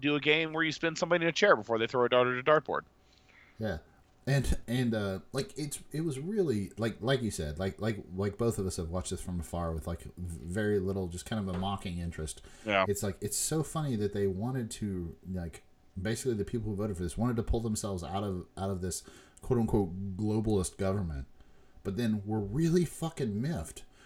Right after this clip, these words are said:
Speaker 2: when they found out all of the consequences from not being part of the, of the, you know, the communal, you know, commons.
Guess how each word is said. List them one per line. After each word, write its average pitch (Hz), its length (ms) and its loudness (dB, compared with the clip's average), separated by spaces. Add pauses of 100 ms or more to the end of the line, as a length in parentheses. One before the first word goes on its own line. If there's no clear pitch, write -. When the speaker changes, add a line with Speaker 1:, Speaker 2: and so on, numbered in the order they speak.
(120)
Speaker 2:
when 104 140 0
they 107 100 2
found 120 380 0
out 123 240 -2
all 123 200 0
of 131 60 0
the 113 80 -2
consequences 98 760 -4
from 95 200 -2
not 110 220 -2
being 101 180 0
part 107 240 0
of 92 80 0
the, 87 420 -8
of 82 320 -2
the, 87 280 -2
you 87 120 0
know, 85 60 0
the 87 80 -2
communal, 104 720 2
you 92 120 0
know, 82 160 -2
commons. 87 560 -2